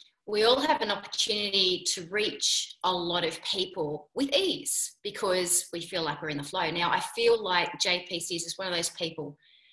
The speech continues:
Uh, he's a true inspiration to me, and I, it's my honor and privilege to welcome him on the show. For those of you who don't know J P, he's an emotional healing coach, a YouTuber,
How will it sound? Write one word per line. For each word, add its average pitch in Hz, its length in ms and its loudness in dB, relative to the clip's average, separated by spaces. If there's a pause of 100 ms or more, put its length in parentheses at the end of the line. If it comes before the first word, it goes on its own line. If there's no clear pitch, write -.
Uh, 170 300 4
he's 175 140 -6
a 175 40 -8
true 247 140 0
inspiration 180 560 0
to 170 140 -4
me, 170 420 0 (340)
and 180 520 2
I, 180 240 4
it's 175 120 -4
my 190 200 0
honor 190 220 2
and 175 140 -2
privilege 175 360 -2
to - 100 -4
welcome 185 240 -2
him 233 100 0
on 160 140 -2
the 160 60 -4
show. 147 360 0 (280)
For 233 80 2
those 285 200 6
of 370 120 -2
you 302 80 4
who - 40 0
don't 214 220 4
know 233 100 2
J 233 200 2 (100)
P, 233 320 -2 (220)
he's 233 240 0
an 208 80 0
emotional 247 520 2
healing 202 300 -2
coach, - 500 -6
a 196 120 -2
YouTuber, 214 640 0